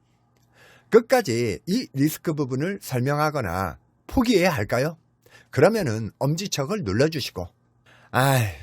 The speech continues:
그냥 서약서 받고 원하는 대로 팍팍 미뤄져 버릴까요?" 이러면은 엄지 다운을 눌러주세요. 아니면 댓글에 답변을 주셔도 됩니다.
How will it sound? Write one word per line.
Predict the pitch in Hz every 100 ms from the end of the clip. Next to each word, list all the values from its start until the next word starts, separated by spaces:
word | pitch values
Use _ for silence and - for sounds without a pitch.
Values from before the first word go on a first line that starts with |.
| -
그냥 | 139 160 98 107 80 62
서약서 | - 117 117 120 147
받고 | 135 - 90 101 65 -
원하는 | - 135 170 160 143
대로 | 151 151
팍팍 | 160 127 - 156 160
미뤄져 | - 101 110 135
버릴까요?" | 180 82 101 98 113 107 - _ _ _ _ _ - - -
이러면은 | 139 190 240 180 123 120
엄지 | - 156 196 240
다운을 | 156 120 143 202
눌러주세요. | 107 123 190 - 82 82 76 - _ _ _ _ _ _
아니면 | 120 185 185 113 117 82
댓글에 | 135 135 139 175
답변을 | - - - 113 147
주셔도 | 160 - 101 -
됩니다. | 151 90 92 101 -